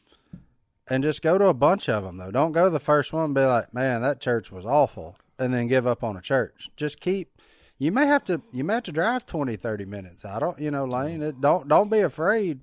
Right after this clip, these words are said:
of that. But you'll know whenever you get there. Like, I've been in a lot of places, and, I mean, some of 'em you walk in and you're like, "Yeah, this is gonna be all right," you know. So, uh, just keep going. By all means, don't let the two in your town, or,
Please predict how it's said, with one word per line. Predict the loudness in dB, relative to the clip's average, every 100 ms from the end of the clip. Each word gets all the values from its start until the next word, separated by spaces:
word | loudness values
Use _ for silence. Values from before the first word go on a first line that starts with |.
| _
of | -10 -4
that. | -2 -2 -4 -6
But | -6 -2
you'll | 0 2
know | 2 2
whenever | 0 -2 -4 -4
you | -8
get | -6 -8 -8
there. | -10 -8
Like, | -6 -6 -8 _ -20 -20 -20 -20 _ _ 2
I've | 4
been | 6
in | 6
a | 6
lot | 8 6
of | 4
places, | 2 2 0 -6 -6
and, | -6 -6 -6
I | -4
mean, | 0 0 -2 -10 -8
some | -4 -2
of | -2
'em | -2
you | 0
walk | 0 0
in | -4 -4
and | -4
you're | -4 -2
like, | -2 -4 -8 _ _ _ _ _ _
"Yeah, | -10 -4 -4
this | -4 -8
is | -10
gonna | -10 -6
be | -4
all | -2 0
right," | 0 -2 _ -10
you | -10
know. | -8 -12 -18
So, | -10 -8 -8 -10 -10
uh, | -10 -10 -8
just | -6 -8 -16 _
keep | -8 -8 -8 -4
going. | 2 2 2 -4 -10 -16 _ _ _ -6
By | 0
all | 2 2
means, | 0 -2 -4
don't | -4 -2
let | -4 -4
the | -8
two | -6 -4 -4
in | -4
your | -6
town, | -6 -4 -4 -6 -8
or, | -10